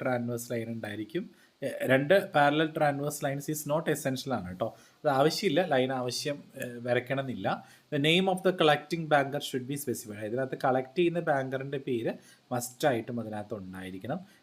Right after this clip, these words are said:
അതുപോലെ വേർഡ്സിനകത്ത് not negotiable എന്നോ account pay എന്നോ ആഡ് ചെയ്തിട്ടുണ്ടാവും സ്പെഷ്യൽ ക്രോസിങ്ങിന്. അതുപോലെ ചെക്ക് സേഫർ ആയിരിക്കും. സ്പെഷ്യൽ ക്രോസിംഗ് ചെയ്താൽ സേഫ് ആയിരിക്കും. ആ ഒരു വ്യക്തിക്ക് മാത്രമേ അത് മാറാനായിട്ട് പറ്റുള്ളൂ. അടുത്താണ്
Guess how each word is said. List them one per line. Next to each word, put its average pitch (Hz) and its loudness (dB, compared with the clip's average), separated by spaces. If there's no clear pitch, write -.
അതുപോലെ 127 4
വേർഡ്സിനകത്ത് 123 2
not 147 -4
negotiable 107 -8
എന്നോ 127 -10
account 117 -8
pay 104 -2
എന്നോ 127 -6
ആഡ് 107 -2
ചെയ്തിട്ടുണ്ടാവും 92 -8
സ്പെഷ്യൽ 101 -10
ക്രോസിങ്ങിന്. 101 -8
അതുപോലെ 127 4
ചെക്ക് 139 -2
സേഫർ 117 2
ആയിരിക്കും. 92 -8
സ്പെഷ്യൽ - -8
ക്രോസിംഗ് 131 0
ചെയ്താൽ 151 0
സേഫ് 135 2
ആയിരിക്കും. 107 2
ആ - 4
ഒരു 139 0
വ്യക്തിക്ക് 135 -6
മാത്രമേ 131 -2
അത് 131 2
മാറാനായിട്ട് 107 0
പറ്റുള്ളൂ. 120 -2
അടുത്താണ് 180 6